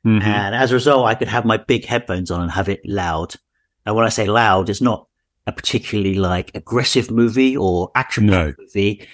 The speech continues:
Speaker 2: It's just the tension. So what was loud was just, like, like, the Blair Witch style, like, <laughs>
Speaker 1: Yeah, yeah,
Speaker 2: like,
Speaker 1: yeah.
Speaker 2: snot,
Speaker 1: <laughs>
Speaker 2: snot dripping
Speaker 1: Yeah.
Speaker 2: into the mic, breathing and atmospherical sounds.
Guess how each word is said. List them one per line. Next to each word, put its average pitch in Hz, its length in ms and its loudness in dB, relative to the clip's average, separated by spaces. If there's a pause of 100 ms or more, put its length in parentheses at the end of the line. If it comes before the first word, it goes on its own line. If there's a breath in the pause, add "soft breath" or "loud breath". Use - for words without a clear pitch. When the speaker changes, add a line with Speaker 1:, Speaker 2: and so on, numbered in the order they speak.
(140 loud breath)
Speaker 2:
It's - 200 -6
just - 160 -4
the - 60 -4
tension. 117 500 -4
So - 140 -6
what 104 160 0
was 104 180 -2
loud 98 500 2
was - 140 -8
just, - 300 -4
like, 98 240 -2 (400)
like, 95 140 -2
the - 80 -6
Blair 101 320 0
Witch 104 260 -2
style, 92 380 -4
like, 92 260 -6 (140)
<laughs> 392 100 2
Speaker 1:
Yeah, 117 160 2
yeah, 92 160 4
Speaker 2:
like, 113 160 2
Speaker 1:
yeah. 82 140 -8
Speaker 2:
snot, 226 480 -4
Speaker 1:
<laughs> 175 60 2
Speaker 2:
snot 190 420 0
dripping 160 220 -2
Speaker 1:
Yeah. 123 200 2
Speaker 2:
into 104 140 -4
the 120 60 -6
mic, 127 400 -2 (480)
breathing 110 640 0
and 90 160 -8
atmospherical 107 640 -6
sounds. 107 520 -4